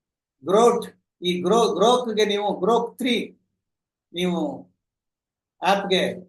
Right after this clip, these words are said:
ಟೈಪ್ ಮಾಡಿದ್ರೆ ನಿಮ್ಗೆ ಎಲ್ಲ ಮಾಹಿತಿಗಳು ಸಿಕ್ಬಿಡುತ್ತೆ. ಅತ್ಯಂತ ನಿಖರವಾದ ಮಾಹಿತಿಗಳು ನಿಮ್ಗೆ ಸಿಗುತ್ತೆ. ಇವತ್ತು ಈ ದೇಶನ ಆಳ್ತಾ ಇರೋರು ಆರ್ ಎಸ್ ಎಸ್. ಈ ದೇಶದ ಸಮಸ್ಯೆಗಳ ಬಗ್ಗೆ ಮಾತನಾಡ್ತಾ ಇರೋರು ಆರ್ ಎಸ್. ಪ್ರಧಾನಿ ನರೇಂದ್ರ ಮೋದಿ ಮಾತಾಡಲ್ಲ, ಅಮಿತ್ ಶಾ ಮಾತಾಡಲ್ಲ,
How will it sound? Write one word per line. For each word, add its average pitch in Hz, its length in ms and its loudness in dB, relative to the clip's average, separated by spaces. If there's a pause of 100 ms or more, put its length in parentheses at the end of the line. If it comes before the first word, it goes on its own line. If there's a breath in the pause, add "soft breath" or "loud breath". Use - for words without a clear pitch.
(360)
ಟೈಪ್ 185 240 0
ಮಾಡಿದ್ರೆ 185 260 0
ನಿಮ್ಗೆ 165 140 -2
ಎಲ್ಲ 190 180 -2
ಮಾಹಿತಿಗಳು 175 440 -4
ಸಿಕ್ಬಿಡುತ್ತೆ. - 560 -18 (460)
ಅತ್ಯಂತ 180 420 -8 (140)
ನಿಖರವಾದ 185 480 2
ಮಾಹಿತಿಗಳು 170 460 -4
ನಿಮ್ಗೆ 135 180 -8
ಸಿಗುತ್ತೆ. - 260 -20 (1500)
ಇವತ್ತು 247 460 2
ಈ 202 200 2
ದೇಶನ 240 280 6
ಆಳ್ತಾ 208 320 4
ಇರೋರು 202 220 4
ಆರ್ 175 280 0
ಎಸ್ - 140 -8
ಎಸ್. - 180 -18 (920)
ಈ 196 140 2
ದೇಶದ 247 400 2
ಸಮಸ್ಯೆಗಳ 226 560 2
ಬಗ್ಗೆ 214 260 2
ಮಾತನಾಡ್ತಾ 202 480 2
ಇರೋರು 202 180 2
ಆರ್ 156 160 0
ಎಸ್. - 140 -12
ಪ್ರಧಾನಿ 254 400 4
ನರೇಂದ್ರ 247 340 0
ಮೋದಿ 233 180 -4
ಮಾತಾಡಲ್ಲ, 202 460 -8
ಅಮಿತ್ 233 340 -4
ಶಾ 220 180 0
ಮಾತಾಡಲ್ಲ, 185 600 -2